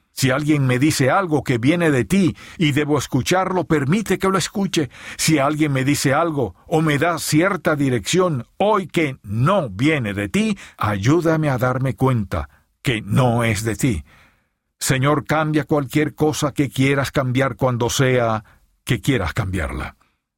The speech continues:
Al pensar en que Dios prometió guiarnos,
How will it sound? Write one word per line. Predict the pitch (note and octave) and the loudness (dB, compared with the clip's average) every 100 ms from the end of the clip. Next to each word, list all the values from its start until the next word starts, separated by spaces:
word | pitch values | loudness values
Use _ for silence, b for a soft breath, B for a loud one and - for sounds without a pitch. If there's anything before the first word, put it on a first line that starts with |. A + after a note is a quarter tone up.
| _ - | _ -8
Al | G2 | -4
pensar | A2 G#2 C#3+ D3 | -4 -2 -2 0
en | D3 | -2
que | - B2 | 0 0
Dios | D3 D3+ | 2 0
prometió | - C#3+ C3 B2 C3+ | -2 -2 0 0 0
guiarnos, | C3 A2+ A#2 G2+ C#2 C2 - - | 2 0 0 0 -2 -4 -4 -8